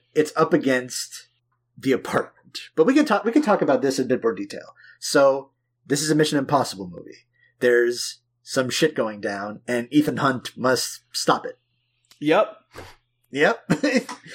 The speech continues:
Speaker 1: I mean,
Speaker 2: I mean,
Speaker 1: this
Speaker 2: getting,
Speaker 1: is
Speaker 2: getting
Speaker 1: like
Speaker 2: much more into it, like, it gets so fucking convoluted, it'd be really difficult to, like, actually succinctly explain what happens,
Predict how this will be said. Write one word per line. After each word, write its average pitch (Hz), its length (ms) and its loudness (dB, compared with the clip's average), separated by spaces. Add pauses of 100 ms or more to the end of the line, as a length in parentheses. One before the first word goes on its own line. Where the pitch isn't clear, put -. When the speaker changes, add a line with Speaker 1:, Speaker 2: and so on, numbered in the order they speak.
(360)
Speaker 1:
I 175 40 2
mean, 202 240 2
Speaker 2:
I 170 100 6
mean, 190 100 2
Speaker 1:
this - 20 0
Speaker 2:
getting, 240 180 2
Speaker 1:
is 226 60 4
Speaker 2:
getting 226 140 4
Speaker 1:
like 247 80 8
Speaker 2:
much 233 180 0
more 156 180 2
into 180 220 -2
it, 190 140 -2
like, 151 240 0
it 139 60 -2
gets 170 180 -2
so 135 300 0
fucking 139 300 -2
convoluted, 143 760 -2
it'd 147 160 0
be 135 80 0
really 135 260 0
difficult 135 360 -4
to, 131 100 -6
like, 123 260 -2
actually 131 420 -2
succinctly 131 500 -4
explain 131 340 -4
what 120 100 -6
happens, 202 480 -4